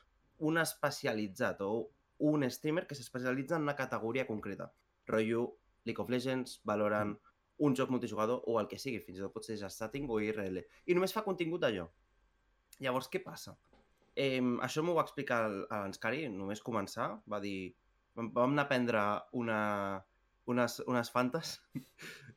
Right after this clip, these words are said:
Speaker 1: eh, que estaven fantàstiques, i em va dir,
Speaker 2: Ah.
Speaker 1: <laughs> i em va explicar això, em va dir, Em, abans de començar, tingues present això. Hi ha dos tipus de perfils, el que us acabo de dir. Quins són els avantatges i inconvenients de cada un? Doncs és molt senzill.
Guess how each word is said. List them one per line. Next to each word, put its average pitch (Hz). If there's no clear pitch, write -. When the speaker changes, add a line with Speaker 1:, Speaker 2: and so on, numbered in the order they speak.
Speaker 1:
eh, 110
que 113
estaven 110
fantàstiques, 113
i 127
em 120
va 123
dir, 107
Speaker 2:
Ah. 95
Speaker 1:
<laughs> -
i 151
em 131
va 139
explicar 160
això, 120
em 104
va 104
dir, 92
Em, 113
abans 151
de 190
començar, 160
tingues 151
present 139
això. 98
Hi 143
ha 143
dos 165
tipus 156
de 139
perfils, 101
el 92
que -
us 107
acabo 117
de 104
dir. 90
Quins 180
són 208
els 196
avantatges 170
i 175
inconvenients 143
de 147
cada 139
un? 101
Doncs 120
és 143
molt 160
senzill. 107